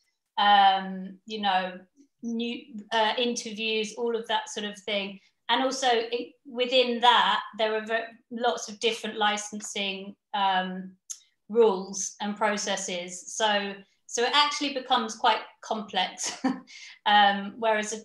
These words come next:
whereas in, in a regular film, it would just be, you know, you're clearing background music of an existing master. So, um,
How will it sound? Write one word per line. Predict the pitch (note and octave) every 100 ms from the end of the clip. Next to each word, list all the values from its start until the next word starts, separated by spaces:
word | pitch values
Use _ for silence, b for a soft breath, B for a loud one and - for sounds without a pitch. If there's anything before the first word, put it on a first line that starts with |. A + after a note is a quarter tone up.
| -
whereas | A3+ A3+ A3 G#3 A3
in, | G#3 -
in | G#3+
a | G#3 G3+
regular | G#3+ G#3 G#3 G3 G3 - -
film, | A3 G3+ F#3+
it | F#3 G3
would | F#3+
just | G3+ F#3+ -
be, | G3
you | F3+ F#3+
know, | G3 E3 -
you're | G#3+ G3+
clearing | - A3+ G#3 F#3+ F#3 F#3 - _
background | G3 - F#3+ F#3 F#3
music | F#3 F#3 F3+ F#3 -
of | G3 F#3+
an | F#3
existing | F3 F3 F3+ - - F3+ F3+ - G#3
master. | G3+ F#3+ - - -
So, | - - A#3+ A#3+ A#3 A#3 - B B B B _
um, | C4 C4+ C4+ C4+ C4 C4+